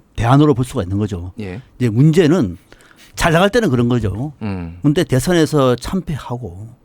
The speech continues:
Speaker 1: 당이 지금 개혁과 변화를 시도해야 할 타이밍 아니겠습니까?
Speaker 2: 예.
Speaker 1: 지금 대선 타이밍이 아니란 말이에요. 대선은 끝-, 끝났습니다. 이런 상황 속에서 다시 김문수로 나간다?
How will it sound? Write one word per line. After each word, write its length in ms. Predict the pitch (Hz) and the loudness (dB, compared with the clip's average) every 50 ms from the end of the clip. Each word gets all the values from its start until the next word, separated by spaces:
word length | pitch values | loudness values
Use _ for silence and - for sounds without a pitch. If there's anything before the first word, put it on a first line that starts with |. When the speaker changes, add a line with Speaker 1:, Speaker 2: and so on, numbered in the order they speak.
| _ _ _ _ _ _ _ _ _ - | _ _ _ _ _ _ _ _ _ -6
Speaker 1:
당이 260 | - 131 143 175 165 | 0 2 2 2 2
지금 240 | 151 165 151 143 127 | 2 2 2 2 2
개혁과 480 | - - 214 208 190 175 - 160 143 | 2 4 4 4 4 4 2 0 0
변화를 880 | 139 - - 135 143 165 196 220 226 214 196 175 151 127 117 104 98 98 98 | 0 0 0 2 4 4 6 6 6 6 6 4 4 2 0 -2 -4 -6 -10
시도해야 460 | - - - - 170 147 131 143 139 | -14 -12 -4 0 0 2 2 2 0
할 80 | 131 120 | 0 0
타이밍 320 | - - - 127 127 135 | -4 -4 -2 0 0 0
아니겠습니까? 600 | 117 104 110 107 - - 113 101 95 - 135 151 165 | 0 -2 -6 -8 -8 -8 -8 -8 -8 -6 -8 -8 -6
Speaker 2:
예. 180 | 117 110 101 117 | -6 -6 -6 -2
Speaker 1:
지금 160 | 151 156 139 | -2 -2 0
대선 220 | - 139 156 220 - | 0 2 2 2 0
타이밍이 260 | - 180 170 185 190 | 0 -2 -2 -2 -2
아니란 260 | 131 95 104 120 151 | -2 -2 -2 -2 -2
말이에요. 380 | 185 180 127 98 98 113 120 120 _ _ - | -2 -2 -4 -4 -6 -8 -10 -12 _ _ -8
대선은 300 | 127 123 - 180 170 - | -8 -4 -2 -2 -4 -4
끝-, 260 | - 160 147 190 - | -4 -8 -8 -8 -8
끝났습니다. 600 | - 196 208 220 - - 185 139 110 95 82 80 - - _ _ - _ _ _ _ _ _ _ _ _ _ _ _ _ _ - | -6 -2 -2 -2 -2 0 -2 -2 -2 -4 -8 -12 -16 -20 _ _ -20 _ _ _ _ _ _ _ _ _ _ _ _ _ _ -6
이런 200 | 190 190 226 233 | 0 2 2 2
상황 240 | 190 196 196 185 175 | 4 4 4 4 2
속에서 200 | - 175 147 123 | 0 -2 -6 -6
다시 540 | - 185 262 240 - 262 247 233 220 - - _ _ _ - | -2 -2 0 2 4 4 4 4 2 0 -4 _ _ _ -2
김문수로 440 | - 160 160 175 180 170 190 180 170 | 2 4 6 6 6 4 4 2 2
나간다? 460 | 147 110 110 123 127 139 143 151 | 2 2 2 2 0 0 -2 -4